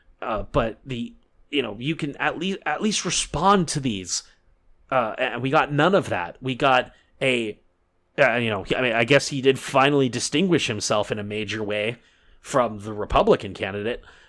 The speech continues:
but then, uh, and I, we're gonna get into Mark Kelly's response in a second.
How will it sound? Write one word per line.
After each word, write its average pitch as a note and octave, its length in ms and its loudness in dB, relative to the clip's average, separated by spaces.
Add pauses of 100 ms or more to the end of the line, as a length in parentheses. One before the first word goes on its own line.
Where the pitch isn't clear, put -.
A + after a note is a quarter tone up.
(120)
but B2+ 240 2
then, F3+ 380 0 (920)
uh, B2+ 300 -4
and C#3+ 100 -4
I, C#3+ 200 -2
we're C#3+ 200 -4
gonna C3 180 -4
get B2+ 120 -4
into A#2+ 140 -4
Mark A#2 220 -2
Kelly's A2+ 280 -2
response G#2+ 340 -8
in G#2 80 -10
a F#2 40 -10
second. F#2+ 380 -8